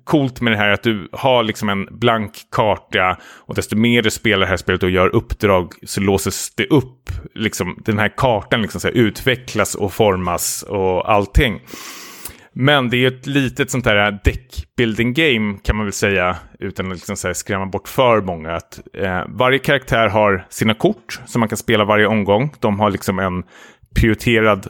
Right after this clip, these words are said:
omgång, alltså desto lägre nummer du lägger, desto liksom snabbare får du attackera fienden.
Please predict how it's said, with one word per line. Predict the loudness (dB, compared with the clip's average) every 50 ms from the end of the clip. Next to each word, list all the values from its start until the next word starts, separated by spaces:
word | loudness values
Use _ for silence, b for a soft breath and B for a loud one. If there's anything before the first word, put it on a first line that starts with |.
| -6 _
omgång, | 0 2 2 2 2 2 2 2 2 2 -2 -2
alltså | -4 -4 -4 -4
desto | -4 -4 -4 0
lägre | 2 2 4 4 2 2 0 0
nummer | 0 2 2 2 2 2
du | 2 2 2 0 -2 -4
lägger, | -4 0 0 0 0 0 -2
desto | -2 -2 -2 -2 -4
liksom | -8 -6 -4 -4 -4 -4 -6 -10 _ _
snabbare | -10 -4 -2 2 2 2 2 2 0 0 0 0
får | 0 -2 -2
du | -2 -2 -4 -6 -6
attackera | -6 -4 -2 -2 -2 0 0 2 2 2
fienden. | 2 2 2 2 2 2 2 2 0 -2 -4